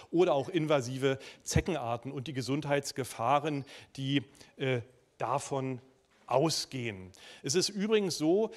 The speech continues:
dass die ganzen anderen Faktoren, die Sie da sehen, natürlich auch mit Klimawandel in Zusammenhang stehen, aber gerade bei den vektorübertragenen, insbesondere Viren, können wir den Zusammenhang zwischen höheren Temperaturen und auch einem höheren Risiko,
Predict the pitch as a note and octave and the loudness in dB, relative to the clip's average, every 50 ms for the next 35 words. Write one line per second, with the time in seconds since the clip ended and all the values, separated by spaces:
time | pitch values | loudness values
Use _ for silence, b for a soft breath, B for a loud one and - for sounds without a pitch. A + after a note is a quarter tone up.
0 | B B B - D#3+ D#3 - - - D#3+ D#3+ E3 E3 C#3+ E3 D#3+ D#3+ G#3 A3+ G#3+ | B B B 0 0 0 0 -2 -2 -2 -2 -2 -2 -2 -4 -4 -2 0 0 0
1 | F3 - - C#3+ C3+ - - - C#3+ C#3 C#3 C3 C3+ C#3 C3 D3+ C#3+ C#3 C#3 C#3+ | -2 -2 -2 -4 -4 -4 -6 -4 -2 -2 -2 -4 -6 -6 -6 -2 0 2 2 2
2 | C#3+ B2 C#3+ D3 E3+ F3 F#3+ F#3 E3+ D3+ - - - F3+ E3+ E3+ - - - - | 2 0 0 0 0 0 0 0 0 -2 -2 -2 -2 -2 -2 -2 -4 -8 -10 -4
3 | C#3+ D3 F3 F#3+ F#3 - - - D3 E3 E3 - - - E3 E3 D#3+ C#3 A#2+ B2+ | 2 4 4 4 4 2 -2 -6 -6 -6 -6 -8 -8 -6 0 2 2 2 2 2
4 | C3+ D#3+ D#3+ D#3 E3+ D#3 D3 C#3+ - C#3+ A#2+ C3+ C3 C#3+ D#3 D#3 C#3 C3 C#3+ C#3+ | 0 0 -2 -2 -4 -4 -4 -6 -6 -4 0 0 0 0 0 -2 -2 -2 -2 -2
5 | C#3 C3 - - - E3+ F3+ F#3 F#3 F3 D#3 C#3+ D#3+ D3+ C3 - B2 C3+ D3+ D#3+ | -4 -6 -8 -8 -6 -4 -4 -4 -4 -4 -4 -2 -2 -2 -2 -4 -8 -8 -4 -2
6 | G3 A3+ G3 D#3+ F3 E3 D#3+ D#3+ E3+ D#3+ C3+ F3 E3+ - - E3+ D#3+ D3+ D3 C#3 | -2 0 0 2 2 2 2 2 0 -2 -2 -4 -4 -4 -6 -8 -4 -2 -2 -2
7 | - - - C3+ C3 C3+ C#3 C#3 C#3 D3 C#3 C3 B2+ A#2+ b b b b b b | -4 -4 -4 -2 0 2 0 0 0 -4 -6 -6 -6 -8 b b b b b b
8 | - D#3 E3+ - - D3 B2+ C#3+ C#3+ C#3 C3+ B2 B2+ A#2 G#2 F#2+ F#2+ C#3 F#3+ A#3 | -6 -6 -6 -6 -8 -8 -4 -2 -2 -2 -2 -4 -4 -6 -6 -8 -8 -2 2 2
9 | A3+ - B2+ B2 C#3 D#3+ D3+ B B B B _ - E3+ F3 F3+ F3 D3+ D#3+ E3 | 2 2 2 -2 -2 -4 -6 B B B B _ -2 0 0 0 0 0 0 0
10 | C#3 D3+ D3 C#3+ - - B2+ A2 B2+ C#3+ F3 G3+ F#3+ E3+ E3 E3+ E3+ D3+ - D3 | 0 0 -4 -4 -6 -8 -4 0 0 0 0 0 -2 -2 -2 -2 -4 -4 -6 -8
11 | C3 - C#3 B2+ A#2 G#2 C3 F3+ A3+ F3 F#3 F3+ E3+ D3+ - - D3 C#3 C3 - | -8 -6 -8 -8 -4 -2 0 2 2 2 2 2 0 -2 -4 -6 -6 -6 -4 -4
12 | C#3 B2 - - - E3 E3 F3+ D#3+ E3+ D#3 D3+ C#3+ C#3+ C#3 C3+ C3 - B2+ A#2 | -6 -6 -6 -10 -12 -12 -10 -6 -6 -4 -6 -6 -8 -10 -10 -10 -8 -8 -10 -10
13 | C3 C3+ A#2+ G#2+ G#2+ A#2 D#3 F3+ D#3+ D#3+ C#3+ A2+ A2+ C3+ D#3 D#3+ D#3 - - D3+ | -10 -10 -10 -8 -4 -2 -2 0 0 -2 -4 -6 -6 -6 -6 -6 -6 -4 0 0
14 | C#3 C#3 | 0 0